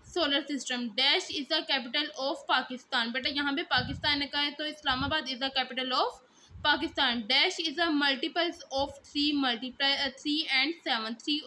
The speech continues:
और सेवन को मल्टीप्लाई करने से हमारे पास क्या आता है, ट्वेंटी वन आता है। Dash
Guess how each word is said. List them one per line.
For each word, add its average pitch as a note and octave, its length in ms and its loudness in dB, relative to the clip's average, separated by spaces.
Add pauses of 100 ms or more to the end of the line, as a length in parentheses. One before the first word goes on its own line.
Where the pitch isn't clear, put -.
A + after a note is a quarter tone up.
और D4 80 -2
सेवन C4+ 320 -2
को D4 100 -8
मल्टीप्लाई C4+ 440 -2
करने C4 220 -4
से D4 120 -6
हमारे C4 200 0
पास C4+ 160 -6
क्या C#4 100 0
आता C4 160 -2
है, D#4+ 260 0
ट्वेंटी C4+ 380 0
वन B3+ 140 0
आता A#3 200 -4
है। A3+ 180 -6
Dash C#4 380 2